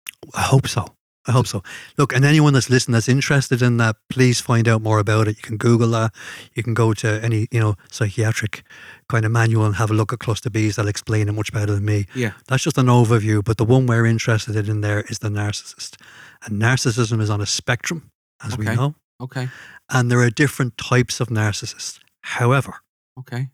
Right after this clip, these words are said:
Speaker 1: underneath, they all have the very same fundamental and basic kind of superficiality, controlling element, right?
Speaker 2: Yeah.
Speaker 1: Uh,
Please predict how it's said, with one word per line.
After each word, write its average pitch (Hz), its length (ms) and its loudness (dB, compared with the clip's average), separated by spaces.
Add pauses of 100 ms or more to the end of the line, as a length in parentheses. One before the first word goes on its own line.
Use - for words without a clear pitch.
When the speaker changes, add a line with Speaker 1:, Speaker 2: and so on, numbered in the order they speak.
Speaker 1:
underneath, 143 720 2 (500)
they 117 180 -2
all 123 280 4
have 107 520 -2 (280)
the 110 80 -4
very 113 280 2
same 104 580 -2 (520)
fundamental 113 800 -2 (360)
and 120 220 -2
basic - 560 -4 (640)
kind 110 280 -4
of - 240 -12 (1160)
superficiality, 123 1200 0 (640)
controlling 117 720 0
element, 95 580 -8 (600)
right? 120 200 -6 (540)
Speaker 2:
Yeah. 131 240 0 (320)
Speaker 1:
Uh, 98 440 -8